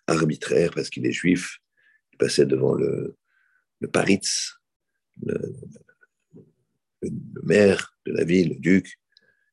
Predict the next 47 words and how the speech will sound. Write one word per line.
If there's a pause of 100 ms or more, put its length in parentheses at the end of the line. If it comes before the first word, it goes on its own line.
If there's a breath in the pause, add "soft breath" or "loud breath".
(140)
il
disait, «
Dis-moi,
tu
m'as
pas
salué ? » (380)
»Mais
c'est
votre
Altesse,
je
vous
ai
salué. » (360)
Non,
non,
tu
m'as
pas
salué,
allez,
on
met-le
en
prison. (1200)
Et
il
faisait
connaître
à
la
communauté
qu'il
resterait
en
prison (680 loud breath)
tant
qu'il
n'y
ait
pas
tant
et
tant
d'argent
pour